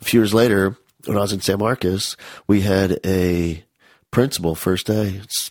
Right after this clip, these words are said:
professional development, did the thing where she put everybody on a school bus, every teacher. We didn't even go into the building yet. Put every teacher on the school bus and took us to the homes. And we got off the bus and she showed us, "Okay, do you see that flag in that house?"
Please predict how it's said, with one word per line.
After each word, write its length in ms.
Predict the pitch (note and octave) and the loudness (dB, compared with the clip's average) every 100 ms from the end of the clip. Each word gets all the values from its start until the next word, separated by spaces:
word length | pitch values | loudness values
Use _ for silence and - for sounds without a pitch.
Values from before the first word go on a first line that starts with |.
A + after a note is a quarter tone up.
| _ | _
professional 380 | - - F#2+ G2 | -4 -2 0 0
development, 520 | F#2+ A2 A#2 G2 G2 | 0 0 0 -2 -4
did 140 | - F#2 | -6 -6
the 100 | F#2+ | -4
thing 240 | A2 A#2 | -2 -2
where 100 | G#2 | -4
she 120 | - | -6
put 160 | - F#2+ | -6 -4
everybody 340 | G2 G2 G#2+ | -4 -4 -4
on 80 | G#2+ | -4
a 60 | G#2 | -2
school 200 | A2+ B2+ | 0 0
bus, 320 | - - - - | -2 -4 -8 -4
every 180 | F#2+ F#2+ | -4 0
teacher. 400 | F#2+ - - - - | -2 -2 -10 -14 0
We 80 | C3 | 0
didn't 100 | C#3 | 2
even 140 | G#2 | 0
go 100 | G#2 | 0
into 100 | G#2 | -2
the 60 | F#2+ | -2
building 320 | - G2 G2 | -2 -2 -4
yet. 180 | D2+ - _ _ _ | -6 -10 _ _ _
Put 120 | - | -4
every 160 | F#2 G2+ | -2 0
teacher 200 | A2+ G2 | -2 0
on 60 | G2+ | -2
the 60 | |
school 220 | - C#3+ | 0 2
bus 360 | F#2+ F2 E2 - - - - - - _ | 2 0 -2 -8 -16 -18 -18 -20 -20 _
and 80 | G2+ | -2
took 160 | G#2+ F#2 | 0 0
us 80 | F2 | -2
to 100 | D#2+ | -2
the 80 | B2+ | -2
homes. 360 | B1+ - - - - F2+ | -4 -8 -14 -18 -10 -2
And 80 | |
we 60 | F#2+ | 0
got 180 | F2+ F#2 | 0 0
off 160 | F#2 | -2
the 80 | - | -2
bus 380 | E2 C2+ - - - | -6 -6 -8 -12 -8
and 120 | F2 | -4
she 140 | - | -2
showed 380 | E2+ - G2+ G2 | -2 0 0 0
us, 360 | D#2+ - - - - - - _ | -2 -4 -10 -14 -20 -20 -20 _
"Okay, 420 | F#2+ - G2 D#2+ E2 _ _ - - | -2 0 -2 -2 -6 _ _ -20 -10
do 100 | G2+ | -4
you 60 | F#2+ | -2
see 200 | - G#2+ | 2 2
that 180 | G#2 F#2+ | 2 0
flag 320 | G2 F#2 F#2 | 0 0 0
in 80 | F#2 | -4
that 160 | - | -6
house?" 440 | - F#2 F#2+ - | -8 -8 -8 -10